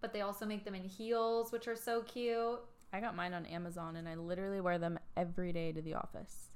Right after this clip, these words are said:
Speaker 1: Yeah.
Speaker 2: They're the comfiest shoes.
Speaker 1: I got mine from asos, which, big shock.
Speaker 2: <laughs>
Speaker 1: But when we move on to brands, I was gonna say asos for work shoes.
Speaker 2: Mm-hmm.
Speaker 1: They're so affordable.
Speaker 2: Yeah, very affordable.
Speaker 1: A
Speaker 2: And they have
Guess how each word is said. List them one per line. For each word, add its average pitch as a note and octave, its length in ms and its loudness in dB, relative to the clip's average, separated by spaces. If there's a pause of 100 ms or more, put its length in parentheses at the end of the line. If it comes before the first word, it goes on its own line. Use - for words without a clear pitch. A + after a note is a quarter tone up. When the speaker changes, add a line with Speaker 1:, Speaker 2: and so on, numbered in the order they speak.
Speaker 1:
Yeah. G3+ 180 -4 (140)
Speaker 2:
They're G3 120 4
the G3 80 2
comfiest F#3 400 -2
shoes. - 480 -8 (220)
Speaker 1:
I A3 80 -2
got D4 180 2
mine D4+ 180 0
from C4 180 -2
asos, A3+ 720 -2
which, F#3+ 300 -6
big G3 180 -6
shock. F3+ 460 -2 (180)
Speaker 2:
<laughs> G4+ 540 -4
Speaker 1:
But G3+ 440 4 (680)
when A3+ 320 0
we C#4 100 2
move A#3 200 4
on G#3 140 2
to G3 60 -2
brands, G3 640 -2
I G#3 80 0
was G#3 160 -2
gonna G#3 260 -2
say G#3 380 0 (200)
asos D#4+ 360 2
for C#4 140 0
work A#3 280 -2
shoes. - 600 -6
Speaker 2:
Mm-hmm. G#3 340 4 (460)
Speaker 1:
They're A#3 240 4
so A3+ 580 2
affordable. A3 800 2
Speaker 2:
Yeah, F3 280 2
very F#3 360 2
affordable. - 460 -4
Speaker 1:
A - 40 2
Speaker 2:
And A#3 120 2
they B3+ 40 6
have C#4+ 80 8